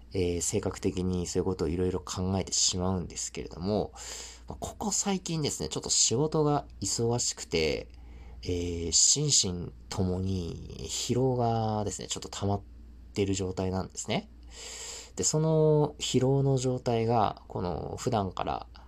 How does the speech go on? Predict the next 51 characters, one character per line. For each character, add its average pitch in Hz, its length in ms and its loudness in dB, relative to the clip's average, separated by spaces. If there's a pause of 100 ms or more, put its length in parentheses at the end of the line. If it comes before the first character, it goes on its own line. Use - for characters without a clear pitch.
(280)
え 87 1120 -2
ー、 - 60 -12
持 95 240 0
っ - 80 -4
て - 220 -6
い 85 100 0
る 101 220 2
心 92 340 0
配 90 180 -2
性 87 260 0
の 92 260 0
性 92 220 -4
格 92 280 -2
に 95 160 0
拍 - 300 -6
車 104 180 0
を 98 240 0 (420)
か - 160 -6
け - 140 -6
て、 85 540 -4 (200)
今 127 140 0
日 87 60 -2
ち - 100 -6
ょ - 40 -4
っ - 20 -8
と 95 100 0
び - 200 -4
っ - 120 -16
く 175 120 0
り 151 100 4
す - 160 0
る 101 120 4
ぐ 98 140 2
ら 92 120 2
い 90 40 0
の 90 140 -2
境 98 240 0
地 - 240 -2
に 92 300 0
た 98 120 -6
ど 95 100 2
り 95 120 0
着 - 180 -4
い 92 60 0
て 65 420 -2
し - 180 4
ま 82 100 0
い 78 40 0
ま 78 120 2
し - 100 4
た。 67 240 -2